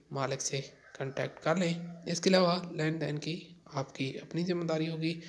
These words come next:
दोस्तों, अगर रकबा की location की बात की जाए तो ये रकबा Beacon House Society लाहौर में वाक़ है। बहुत ही बेहतरीन और प्यारा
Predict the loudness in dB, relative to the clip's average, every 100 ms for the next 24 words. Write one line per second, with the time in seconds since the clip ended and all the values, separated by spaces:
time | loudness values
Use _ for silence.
0 | -16 -18 -20 -20 4 6 12 12 12 0
1 | -4 0 2 2 2 -2 2 2 2 0
2 | 0 0 0 0 0 0 0 2 2 2
3 | 0 0 0 -2 -2 -4 -4 0 2 2
4 | 0 -2 -4 -4 -2 -2 0 -4 -4 -12
5 | -10 -2 2 2 0 -2 -2 -2 -2 -2
6 | 0 0 2 2 -2 -12 -18 -18 -16 -4
7 | 2 4 6 6 4 2 0 0 0 0
8 | -4 -10 0 2 2 0 0 2